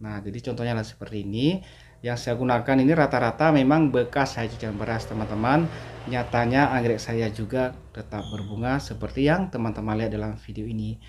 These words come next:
Dan yang terakhir, tak pernah lupa saya ucapkan ribuan terima kasih buat teman-teman semuanya yang sudah berkunjung.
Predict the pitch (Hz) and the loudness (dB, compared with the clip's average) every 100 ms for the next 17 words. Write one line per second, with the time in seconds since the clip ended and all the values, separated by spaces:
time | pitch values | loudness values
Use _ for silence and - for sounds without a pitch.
0 | - - - - 123 147 160 147 131 110 | -20 -20 -18 -10 0 4 4 4 2 0
1 | 101 - 117 143 - - 160 113 110 104 | -2 -2 0 0 -2 -8 -8 -6 -6 -6
2 | 120 135 156 175 - 113 110 107 107 135 | -2 0 0 -2 -6 -8 -8 -8 -4 0
3 | 139 131 113 113 110 117 110 131 147 190 | 0 -2 -4 -4 -4 -4 -2 -2 2 2
4 | 190 - - - 113 123 123 127 131 131 | 0 -8 -20 -14 -2 0 0 -2 -2 2
5 | 131 120 123 123 123 120 123 113 120 120 | 4 2 -2 -2 0 0 0 0 0 0
6 | 123 135 185 214 | 2 6 6 6